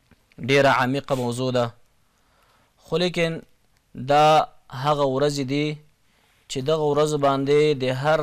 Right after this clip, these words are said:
عمل ثواب الله په څو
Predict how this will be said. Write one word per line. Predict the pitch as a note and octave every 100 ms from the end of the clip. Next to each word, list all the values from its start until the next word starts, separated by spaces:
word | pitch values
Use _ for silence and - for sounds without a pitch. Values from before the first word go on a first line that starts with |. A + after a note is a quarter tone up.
| D3
عمل | C3+ B2+ C3 C#3+ D3+ D3
ثواب | - C3+ B2+ C#3+ D3 C#3 -
الله | B2 B2 C#3 D3+ D3 - _ _ _ _ _ _ _ _ _ C#3
په |
څو | C3 -